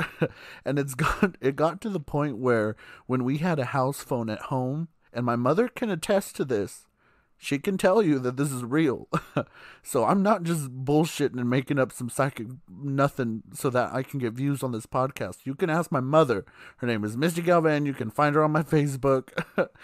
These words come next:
You can ask her. She will tell you that when we had a house phone, like the old-timey ones that were hooked up to the wall, there was one phone in the house, <laughs> and,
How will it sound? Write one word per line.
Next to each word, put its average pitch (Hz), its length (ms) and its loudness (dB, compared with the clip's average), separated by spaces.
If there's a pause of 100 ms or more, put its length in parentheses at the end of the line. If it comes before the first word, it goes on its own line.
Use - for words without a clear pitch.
(220)
You 143 140 -2
can 127 280 -2
ask 156 380 0
her. 110 300 -4 (320)
She - 240 -6
will 156 200 -2
tell 208 300 0
you 120 300 -2 (320)
that 120 400 4
when 127 220 -2
we 143 140 -2
had 147 220 -2
a 147 60 -4
house 139 340 -2
phone, 101 400 -6
like 98 180 -10
the 110 180 -6
old-timey 127 600 -6
ones 117 300 -4
that 113 200 -6
were 113 160 -6
hooked - 260 -10
up 113 120 -2
to - 100 -20
the 110 80 -8
wall, 113 600 -2 (380)
there 113 100 0
was 101 220 -2
one 113 420 -2
phone 117 360 -4
in 113 100 -6
the 110 60 -6
house, 107 760 -8 (140)
<laughs> 135 80 -10 (400)
and, 107 360 -6